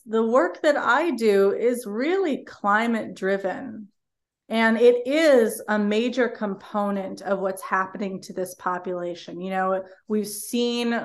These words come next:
really clear evidence that climate driven shifts in prey is depressing reproduction.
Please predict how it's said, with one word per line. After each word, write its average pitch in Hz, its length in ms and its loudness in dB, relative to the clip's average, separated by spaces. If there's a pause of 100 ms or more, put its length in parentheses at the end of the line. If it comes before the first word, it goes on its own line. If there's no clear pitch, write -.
really 233 460 2
clear 220 320 0
evidence 214 760 0
that 202 200 -2
climate 202 460 0
driven 196 300 -4
shifts 196 400 -6
in 196 100 -6
prey 196 400 2
is 185 460 0
depressing 196 840 -2
reproduction. 185 1040 -2